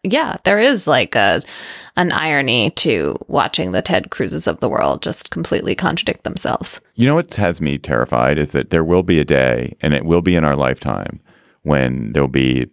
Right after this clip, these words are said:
Speaker 2: a storm like this, devastation like this, and we'll have had so many of them that we,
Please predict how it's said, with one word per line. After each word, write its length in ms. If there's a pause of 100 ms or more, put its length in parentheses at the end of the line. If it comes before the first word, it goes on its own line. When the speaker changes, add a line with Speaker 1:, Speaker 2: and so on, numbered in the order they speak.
(140)
Speaker 2:
a 60
storm 320
like 200
this, 280
devastation 560
like 160
this, 300
and 160
we'll 100
have 100
had 200
so 180
many 260
of 100
them 280 (800)
that 140
we, 280